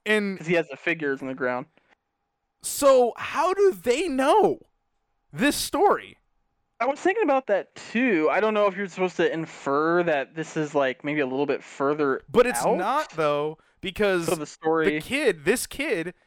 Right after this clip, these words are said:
Speaker 1: is the one that
Speaker 2: the
Speaker 1: helps them
Speaker 2: same
Speaker 1: escape.
Speaker 2: outfit.
Speaker 1: Yeah.
Speaker 2: Yeah.
Speaker 1: So Broom Kid is what everyone named him because he does the little force thing and grabs the broom and stuff.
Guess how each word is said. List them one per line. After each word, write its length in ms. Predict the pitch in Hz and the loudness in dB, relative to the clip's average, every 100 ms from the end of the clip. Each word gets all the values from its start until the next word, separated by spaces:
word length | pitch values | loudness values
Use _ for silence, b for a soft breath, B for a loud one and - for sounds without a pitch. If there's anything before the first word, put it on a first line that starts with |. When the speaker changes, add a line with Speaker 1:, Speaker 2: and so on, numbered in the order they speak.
| - | -10
Speaker 1:
is 160 | 180 | -4
the 80 | 165 | 0
one 160 | 202 214 | 2 2
that 100 | 196 | 0
Speaker 2:
the 40 | |
Speaker 1:
helps 200 | 208 214 | 0 2
them 60 | 170 | 2
Speaker 2:
same 60 | 185 | 0
Speaker 1:
escape. 400 | 123 269 359 123 | 0 -2 -4 -6
Speaker 2:
outfit. 180 | 90 - _ _ _ _ _ - | -10 -12 _ _ _ _ _ -6
Speaker 1:
Yeah. 120 | 202 | -2
Speaker 2:
Yeah. 220 | 220 101 - _ _ _ _ _ _ _ | -2 -4 -12 _ _ _ _ _ _ _
Speaker 1:
So 180 | - 185 | -4 -4
Broom 420 | 131 170 196 196 | -2 2 4 2
Kid 280 | - 156 123 | -4 -6 -4
is 140 | 123 123 | -4 -4
what 100 | 139 | -2
everyone 400 | 135 135 127 123 | 0 -2 -4 -6
named 300 | 131 131 117 | -6 -6 -8
him 120 | 117 | -8
because 240 | 113 131 | -8 -8
he 60 | 120 | -6
does 160 | 120 | -6
the 80 | 113 | -6
little 180 | 113 117 | -4 -4
force 400 | - - 120 113 | -4 -4 -4 -4
thing 260 | - 110 110 | -10 -12 -12
and 80 | |
grabs 260 | 110 110 110 | -10 -8 -10
the 80 | 107 | -12
broom 240 | 113 113 | -10 -10
and 60 | 110 | -10
stuff. 200 | - 110 | -10 -12